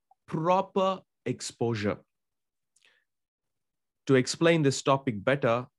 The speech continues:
I would like to give you an example. When a mother or when a woman conceives a baby in her womb, the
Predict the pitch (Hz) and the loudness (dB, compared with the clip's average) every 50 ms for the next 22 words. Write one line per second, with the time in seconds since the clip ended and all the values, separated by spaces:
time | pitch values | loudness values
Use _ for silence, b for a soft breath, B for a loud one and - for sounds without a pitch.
0 | _ _ _ _ _ _ _ _ _ _ _ _ _ _ _ - 123 123 120 117 | _ _ _ _ _ _ _ _ _ _ _ _ _ _ _ -4 -2 -2 0 0
1 | 127 135 156 147 - - 117 107 98 127 127 120 123 117 113 110 104 101 101 - | 0 0 -2 -2 -2 -4 -6 -2 0 2 2 4 2 2 2 0 -2 -4 -4 -2
2 | 135 131 139 135 117 113 101 98 101 - _ _ _ _ _ _ _ _ _ _ | -2 -2 -2 -2 -4 -4 -4 -6 -6 -10 _ _ _ _ _ _ _ _ _ _
3 | _ _ _ _ _ _ - 117 135 147 156 147 139 131 127 135 165 220 202 175 | _ _ _ _ _ _ 0 2 4 4 4 4 2 2 2 2 2 2 2 2
4 | 160 139 123 123 - - _ _ _ _ _ _ _ _ _ _ _ _ _ - | 2 2 0 -2 -4 -10 _ _ _ _ _ _ _ _ _ _ _ _ _ 0
5 | 123 131 123 127 123 123 117 113 123 151 160 147 127 117 110 - - _ _ _ | 0 2 2 2 0 0 0 0 0 0 0 0 0 -2 -4 -8 -14 _ _ _
6 | - - 143 135 131 127 - - - 190 196 185 175 143 117 107 - - - - | -6 -4 -2 -2 -2 -4 -6 -2 0 2 2 2 2 0 -2 -4 -8 -12 -14 -16
7 | _ _ _ _ _ _ _ _ _ _ _ _ - 110 104 110 131 143 139 113 | _ _ _ _ _ _ _ _ _ _ _ _ -8 -4 0 4 4 4 4 4
8 | 92 - - - _ _ _ _ _ _ _ _ _ _ _ - 120 117 117 113 | 0 -4 -8 -16 _ _ _ _ _ _ _ _ _ _ _ -8 -4 -2 -2 -2
9 | 110 113 120 131 123 107 95 104 - _ _ _ _ _ _ _ _ _ _ _ | 0 0 0 0 0 0 -2 -4 -8 _ _ _ _ _ _ _ _ _ _ _
10 | _ - 131 131 131 | _ 2 4 4 4